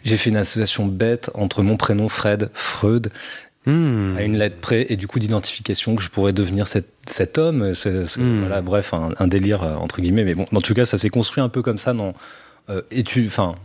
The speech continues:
Speaker 1: jeune étudiant qui, euh, a plein de rêves, d'espoir d'être un, un grand psychanalyste un jour, bref. Et puis finalement, après, euh, dans la cure, euh, c'était, dans, dans ses premiers passages, en tous les cas, pas du tout, euh, opérationnel. Enfin, en tout cas, j'y arrivais pas à rentrer dedans.
Speaker 2: Hmm.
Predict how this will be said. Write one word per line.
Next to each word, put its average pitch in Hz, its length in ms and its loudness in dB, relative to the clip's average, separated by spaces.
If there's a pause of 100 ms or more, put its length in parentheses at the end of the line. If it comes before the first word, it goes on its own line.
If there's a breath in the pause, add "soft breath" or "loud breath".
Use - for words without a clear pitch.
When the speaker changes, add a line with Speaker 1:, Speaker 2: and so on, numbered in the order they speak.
Speaker 1:
jeune 120 260 2
étudiant 107 520 0
qui, 92 280 -4
euh, 85 300 -4
a - 60 -10
plein - 240 0
de 90 80 2
rêves, 87 180 2
d'espoir 95 380 0
d'être 90 260 0
un, 82 140 0
un 87 200 2
grand 95 200 2
psychanalyste 90 520 0
un 87 80 2
jour, 110 200 2
bref. 101 320 0 (720 loud breath)
Et 117 80 4
puis - 120 -2
finalement, 104 420 2
après, 123 280 0
euh, 95 160 0
dans 90 160 0
la 82 140 0
cure, 117 280 -4
euh, 90 120 -6
c'était, 90 400 -2
dans, 90 160 0 (200)
dans 95 100 4
ses - 120 0
premiers 127 300 2
passages, 127 320 2
en 113 80 -2
tous - 120 -8
les 92 120 2
cas, 127 180 0
pas - 320 -2
du 95 180 -2
tout, 110 300 -8
euh, 90 260 -14 (960)
opérationnel. 92 640 -2
Enfin, 90 140 -2
en 80 120 0
tout - 80 -6
cas, 117 100 2
j'y 90 120 0
arrivais 82 220 0
pas 104 120 2
à - 20 2
rentrer 87 280 -2
dedans. 90 180 -2
Speaker 2:
Hmm. 117 200 2